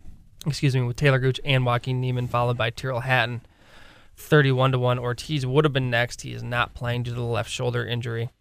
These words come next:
Just behind him, Adam Scott at thirty-four, Aaron Wise at thirty-five, Maverick McNeely at thirty-six, Reed, Patrick Reed, thirty-six to one, lives in the Houston area.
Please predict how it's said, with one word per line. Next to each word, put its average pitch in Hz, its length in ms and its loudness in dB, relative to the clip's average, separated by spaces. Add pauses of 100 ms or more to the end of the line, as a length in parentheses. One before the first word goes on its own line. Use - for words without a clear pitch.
(360)
Just - 200 -4
behind 120 380 -2 (380)
him, 147 360 6 (160)
Adam 120 280 4
Scott 147 560 4
at 123 200 -6
thirty-four, 139 800 2
Aaron 113 460 -4
Wise 131 500 6
at 120 160 -10
thirty-five, 123 840 2
Maverick 120 380 -4
McNeely 143 720 2
at 127 100 -4
thirty-six, 135 680 -8 (160)
Reed, 139 640 2 (520)
Patrick 214 380 -4
Reed, 139 380 -4 (680)
thirty-six 151 460 0
to 131 100 -8
one, 127 240 0
lives 131 520 6
in 131 140 -2
the 120 80 -2
Houston 120 480 -6
area. 127 440 0